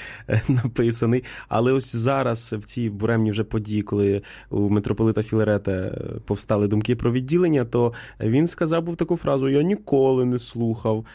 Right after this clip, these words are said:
то, що мені говорив Євстратій, я мав свою думку».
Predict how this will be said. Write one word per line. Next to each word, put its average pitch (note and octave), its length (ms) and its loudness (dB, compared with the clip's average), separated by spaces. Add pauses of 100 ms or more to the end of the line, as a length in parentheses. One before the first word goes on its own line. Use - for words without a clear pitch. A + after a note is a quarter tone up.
(160)
то, B2 140 2
що A#2+ 200 -4
мені A#2 240 4
говорив A2 420 0
Євстратій, G#2 720 -2
я C3 120 2
мав D3+ 220 0
свою - 200 -4 (180)
думку». F#2+ 560 -4